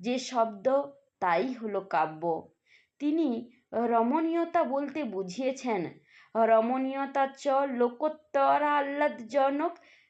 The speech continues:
জ্ঞান গোচরতা", অর্থাৎ সেই অর্থই হবে রমণীয়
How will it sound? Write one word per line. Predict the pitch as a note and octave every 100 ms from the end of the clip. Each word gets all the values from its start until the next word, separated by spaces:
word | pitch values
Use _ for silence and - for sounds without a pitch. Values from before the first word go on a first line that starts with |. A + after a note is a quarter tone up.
| _
জ্ঞান | G3+ C4 C#4 D4
গোচরতা", | B3+ A3+ A3 C4+ A#3+ A#3 A3+ C#4 - - _
অর্থাৎ | - E3+ F3 - A#3 A3 - - _ _ _
সেই | _ - F3+ G3+ -
অর্থই | G3+ G3+ - D#4+ F4
হবে | C#4 C4+ C4+
রমণীয় | A3 F3+ F#3 G#3+ B3+